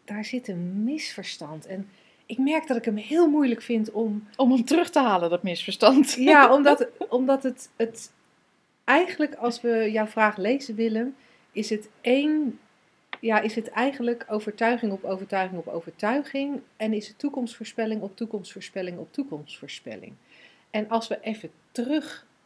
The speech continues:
Speaker 1: terug naar de basis gaan, dan is de basis, je beleeft je gedachten. Dus op het moment dat jij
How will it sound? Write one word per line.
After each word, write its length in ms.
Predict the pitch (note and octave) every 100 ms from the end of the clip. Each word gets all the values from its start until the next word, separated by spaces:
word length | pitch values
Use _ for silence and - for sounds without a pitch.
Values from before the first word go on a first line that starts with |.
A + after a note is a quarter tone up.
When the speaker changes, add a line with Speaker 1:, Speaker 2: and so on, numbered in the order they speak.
| _
Speaker 1:
terug 340 | - A#3 C#4+ B3
naar 140 | F#3+
de 80 | E3
basis 520 | - E3 B3 B3 B3+
gaan, 320 | - A3+ C4 F4 _ _ _ _ _ _
dan 220 | G3+ G#3+
is 200 | A3+ A3
de 100 | D#3+
basis, 880 | D3 F3 A#3+ C4 D4 E4 - - - _ _ _ _ _ _ _ _ _ _
je 120 | G3
beleeft 440 | F#3+ G3+ G#3 A3+
je 80 | -
gedachten. 460 | - E3 C#3+ - - _ _ _ _ _ _ _ _ _ _ _
Dus 180 | - F#3+
op 160 | A3+ A3
het 140 | A3
moment 540 | G#3 G3 A3 G3+ F3+ -
dat 220 | F3+ -
jij 460 | F#3 F3+ E3 D3+